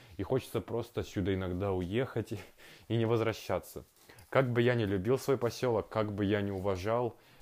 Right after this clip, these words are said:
людей, которые здесь живут. Но вот этот запах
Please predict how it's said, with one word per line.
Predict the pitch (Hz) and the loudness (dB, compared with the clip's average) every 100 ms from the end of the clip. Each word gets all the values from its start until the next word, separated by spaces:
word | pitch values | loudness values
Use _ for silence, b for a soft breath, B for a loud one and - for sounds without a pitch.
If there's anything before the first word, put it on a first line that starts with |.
| B | B
людей, | 98 90 113 120 | -2 2 4 4
которые | 117 117 110 98 | 0 0 2 2
здесь | 101 104 92 | 0 -2 -2
живут. | 95 95 95 - | -4 -6 -8 -4
Но | 101 120 | 0 0
вот | 110 101 | 0 -2
этот | 107 104 95 | -2 -2 2
запах | 107 110 123 | 2 2 -2